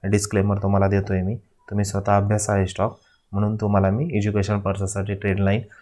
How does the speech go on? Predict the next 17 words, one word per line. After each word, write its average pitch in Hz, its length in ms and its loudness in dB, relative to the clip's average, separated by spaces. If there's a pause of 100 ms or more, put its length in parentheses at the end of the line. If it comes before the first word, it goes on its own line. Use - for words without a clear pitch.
(260)
टार्गेट 98 400 2
वगैरे 98 220 2
काय 92 180 2
आहे 90 120 0
ते 95 60 2
तुम्हाला 90 320 0
मी 117 140 -2
सांगतोय. 104 380 -2 (540)
तर 95 60 0
आवडला 101 320 6
असेल 101 320 0
तर - 60 -8
नक्कीच 101 320 -2
शेअर 98 260 -2
करा, 98 260 0
सबस्क्राईब 98 400 -4 (140)
करा. 92 140 -4